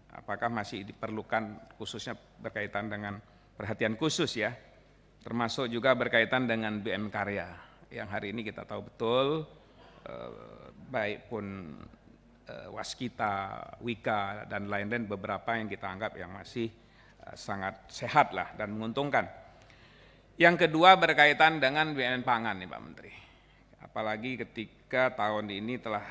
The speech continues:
ditetapkan plafon pinjaman sebesar dua puluh delapan koma tujuh triliun, ya, kepada khususnya B U M N pangan,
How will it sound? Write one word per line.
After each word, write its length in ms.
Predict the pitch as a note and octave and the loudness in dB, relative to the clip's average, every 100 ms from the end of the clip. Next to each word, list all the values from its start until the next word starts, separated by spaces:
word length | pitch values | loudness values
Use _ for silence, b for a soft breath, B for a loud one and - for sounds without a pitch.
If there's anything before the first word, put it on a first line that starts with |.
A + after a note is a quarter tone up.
| B B B | B B B
ditetapkan 680 | - G#2 A2 A2+ - G#2+ A2 | -14 -10 -8 -8 -6 -6 -6
plafon 480 | - A#2 C3+ C3+ F#2+ F#2 G2 - | 0 0 4 2 2 -6 -16 -10
pinjaman 640 | G#2+ G#2+ G2+ G#2 A2+ A#2 | -6 -4 -4 -2 -4 -4
sebesar 520 | A2+ G#2+ F#2+ - A2 G#2+ | -8 -12 -12 -4 -4 -4
dua 200 | G2+ - | -6 -8
puluh 160 | G#2+ | -10
delapan 400 | A2 F#2+ A2 A2 | -6 -6 -4 -6
koma 320 | G#2+ G#2 G#2 | -6 -10 -10
tujuh 320 | - A2 G#2 - | -10 -10 -10 -4
triliun, 400 | D3+ E3 D3+ G#2+ | 2 6 6 4
ya, 200 | G#2 C#3 D3+ - - - - | 2 2 -2 -14 -20 -20 -20
kepada 640 | - A2 F#2+ A2+ A#2 B2 - - - - | -12 -8 -2 0 0 -2 -12 -20 -20 -16
khususnya 400 | F2 - G2+ A#2 | -12 -10 -6 -4
B 240 | G2 F#2 F#2 | -4 -4 -6
U 40 | |
M 160 | - F#2+ | -8 -10
N 160 | - G2+ | -10 -4
pangan, 400 | A#2+ C3+ C3 | 0 4 4